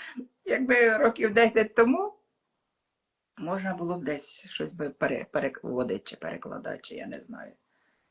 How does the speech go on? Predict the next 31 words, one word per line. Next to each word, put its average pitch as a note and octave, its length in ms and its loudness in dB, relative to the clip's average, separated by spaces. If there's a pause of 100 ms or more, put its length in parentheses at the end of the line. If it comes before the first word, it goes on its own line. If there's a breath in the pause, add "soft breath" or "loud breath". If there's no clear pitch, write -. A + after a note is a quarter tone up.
Ну, F#3+ 160 -2
кажуть, D#3+ 380 -4
голос - 420 -10
у - 40 -12
мене - 220 -10
такий - 500 -16
заспокійливий. - 1000 -12 (720)
<laughs> - 1080 -20
Один G#3+ 320 -4
казав, G#3+ 340 2
я F3 180 0 (320 soft breath)
вже D3+ 220 0
чуть E3+ 220 -6
два D3+ 260 0
зуби C#3 240 0
не C3 140 2
вибив. A#2+ 380 -2 (100)
Це, - 140 -6
каже, - 300 -6 (160)
тільки D#3+ 300 -2
слухаю, - 560 -2
так D3 260 0 (540 loud breath)
засинаю, D#3 680 2
телефон - 840 6
<laughs> - 100 -8
по B3+ 120 12
зубах F#3+ 500 6
б'є. - 240 -2
Чи - 160 -2
правда, B3+ 460 8
чи, - 320 0